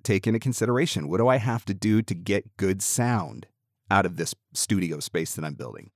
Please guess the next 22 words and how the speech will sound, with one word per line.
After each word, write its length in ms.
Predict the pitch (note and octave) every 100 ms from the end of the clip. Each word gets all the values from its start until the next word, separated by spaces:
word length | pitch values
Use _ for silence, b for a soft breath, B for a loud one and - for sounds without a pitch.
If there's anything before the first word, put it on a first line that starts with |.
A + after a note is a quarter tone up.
| _ _ _ _ -
One 200 | D3+ G3+
of 40 |
the 120 | F#3
other 160 | A3 A#3+
things 240 | D#3+ C#3
that 100 | B2
I 40 | B2+
wanted 260 | B2+ B2+
to 60 | A2
take 220 | D3 B2+
into 140 | B2 A2+
consideration 720 | A2+ B2+ A2+ A2+ B2+ D3 B2+
was 580 | A#2+ A#2+ A#2+ - - _ _ _ _ _ _ -
I'm 100 | C3+
gonna 120 | A#3+ G#3
be 60 |
spending 300 | C3+ D3+ C#3+
a 40 | A#2+
lot 160 | G#2+
of 80 | -
time 320 | - C#3 B2
here. 340 | F#2+ - -